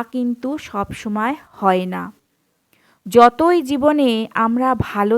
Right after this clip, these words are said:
থাকতে চাই, সুখে শান্তিতে থাকতে চাই, তা কিন্তু হতে চায় না। এর কারণ কিন্তু আমরা নিজেরাই। এক এক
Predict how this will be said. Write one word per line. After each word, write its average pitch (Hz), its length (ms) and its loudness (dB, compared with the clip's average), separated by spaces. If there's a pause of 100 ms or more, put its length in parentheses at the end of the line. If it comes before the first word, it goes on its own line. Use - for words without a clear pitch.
থাকতে 254 300 -6 (160)
চাই, 196 240 6 (540)
সুখে 240 400 0 (180)
শান্তিতে 220 540 -4 (120)
থাকতে 240 320 -4 (140)
চাই, 190 260 4 (500)
তা 208 120 8 (200)
কিন্তু 262 360 -2 (500)
হতে 226 280 2 (120)
চায় 185 240 0 (100)
না। 180 100 -6 (800)
এর 247 220 0 (160)
কারণ 240 300 6 (120)
কিন্তু 311 340 -2 (440)
আমরা 208 320 0 (520)
নিজেরাই। 190 560 -2 (600)
এক 240 220 2 (100)
এক 302 60 -6